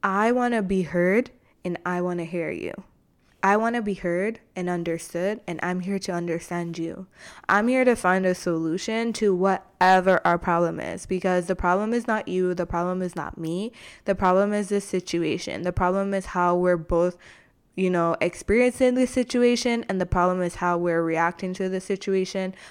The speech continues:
but the problem is not either of us. The problem is the problem. And this type of mindset has helped me so much create, like, more peace in my relationships.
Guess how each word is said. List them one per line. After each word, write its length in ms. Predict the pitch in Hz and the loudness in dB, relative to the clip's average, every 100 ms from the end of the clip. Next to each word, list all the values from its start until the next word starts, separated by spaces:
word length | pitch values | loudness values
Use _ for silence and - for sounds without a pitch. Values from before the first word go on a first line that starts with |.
| - | -12
but 120 | 185 | -6
the 60 | 185 | -4
problem 440 | - 202 226 214 | 0 2 2 0
is 160 | 185 180 | -2 -2
not 260 | 175 170 | -4 -4
either 240 | 180 175 170 | -4 -2 -2
of 140 | 170 | -2
us. 340 | 170 165 - - _ _ _ _ | -2 -4 -8 -20 _ _ _ _
The 100 | 190 | -4
problem 420 | - 208 185 180 170 | 4 6 6 4 0
is 160 | 165 | 0
the 80 | 170 | 0
problem. 600 | - 156 131 - 73 196 _ _ _ _ - | 4 4 4 0 -6 -8 _ _ _ _ -10
And 340 | 208 202 190 190 - - - - | -2 0 0 -2 -10 -20 -18 -2
this 300 | 190 233 247 | 4 4 6
type 180 | 285 294 | 4 4
of 140 | 269 | 4
mindset 680 | 208 170 180 226 220 214 - | 4 0 0 2 6 4 4
has 240 | 190 180 | 0 0
helped 320 | - 185 180 190 | 0 -2 -2 -2
me 240 | 180 185 | -4 -4
so 500 | - - - 196 214 | -8 -2 4 4 4
much 560 | 202 170 175 190 185 - | 2 0 0 0 -4 -6
create, 640 | - 180 175 170 - - | 0 2 4 2 -2 -2
like, 280 | 175 165 170 | -2 -2 -4
more 280 | 170 175 180 | -4 0 -2
peace 460 | - - 170 - | -2 -2 -2 -2
in 100 | 190 | -4
my 140 | 190 190 | 0 0
relationships. 880 | 196 196 202 208 208 214 220 220 | 2 2 0 -2 -4 0 0 -2